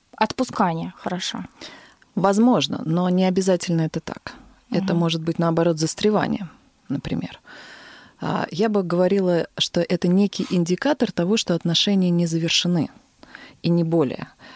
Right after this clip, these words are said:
Speaker 2: И дальше уже стоит тогда, а, разбираться, а что, почему, да, так происходит,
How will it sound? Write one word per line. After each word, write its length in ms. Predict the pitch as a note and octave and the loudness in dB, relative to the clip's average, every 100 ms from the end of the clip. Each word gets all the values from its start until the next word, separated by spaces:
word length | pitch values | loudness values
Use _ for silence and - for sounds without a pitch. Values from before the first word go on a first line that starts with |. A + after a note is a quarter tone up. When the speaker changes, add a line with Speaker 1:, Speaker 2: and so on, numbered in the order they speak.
| - - | -8 -2
Speaker 2:
И 80 | |
дальше 380 | D#3+ A3 A#3 F#3+ | 2 4 4 2
уже 540 | E3 F3+ F#3+ F#3 D#3 - - | 2 2 2 2 0 -4 -12
стоит 400 | - - E3 D3+ | -12 -2 0 0
тогда, 500 | - C#3+ D3 C#3+ C3 C3 - - - | -4 -6 -4 -4 -4 -8 -18 -14 -8
а, 280 | D3+ C#3 | -6 -4
разбираться, 720 | D#3 D3 D3 D3+ C#4 - F3 D#3 | -4 -2 -2 0 -2 -2 -4 -4
а 120 | D#3 D3 | -4 -4
что, 500 | - F3 G3 G3 - _ | -2 -4 -2 -4 -6 _
почему, 560 | E3+ - F3 F3 B2+ - | -4 2 4 4 2 0
да, 180 | - G3 | -2 -2
так 220 | E3 - | -4 -4
происходит, 680 | - C#3+ - D3+ D3 - | -4 -4 -2 -2 -2 -4